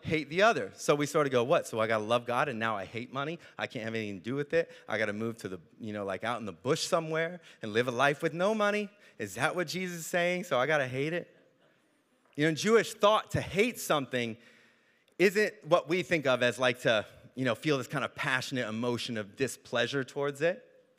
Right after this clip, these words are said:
To hate something is to love it a little bit less. And God's saying, you know,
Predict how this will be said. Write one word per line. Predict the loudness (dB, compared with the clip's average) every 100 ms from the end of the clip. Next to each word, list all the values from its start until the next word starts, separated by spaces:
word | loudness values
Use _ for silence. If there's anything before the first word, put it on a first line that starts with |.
| _ _ _ _ _ _ _ _ _
To | -8
hate | -2 -4 -4
something | -2 -2 0 0
is | 0
to | -2
love | 0 2 2
it | 0 -2
a | -6
little | -2 -2 -2
bit | -2 -4 -4 -10
less. | -10 -8 -10 -16 -16 -20 _ _ _ _ _ _ _ _ _ _ _ -20 _ _ -6
And |
God's | 0 2 2
saying, | 0 0 0
you |
know, | 0 0